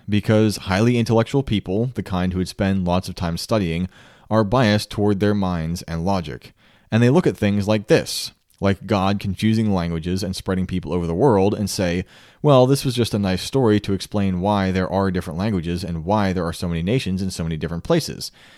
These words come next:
It's not important if it's actually true or not." But then we start doing that to verse after verse, after passage after passage.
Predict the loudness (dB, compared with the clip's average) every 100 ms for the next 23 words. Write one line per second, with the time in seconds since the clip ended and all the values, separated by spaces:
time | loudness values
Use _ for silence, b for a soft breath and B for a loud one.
0 | B -6 -2 -2 -2 0 0 0 0 -2
1 | -2 -4 -4 -6 -2 0 2 0 0 -2
2 | -4 -12 _ b b -4 0 0 2 0
3 | 0 -2 0 -2 0 -2 -2 -2 -2 -4
4 | -6 -8 -4 0 0 0 -8 -8 -8 -6
5 | -6 -4 -4 -6 -8 -6 -6 -6 -4 -4
6 | -4 -12 -16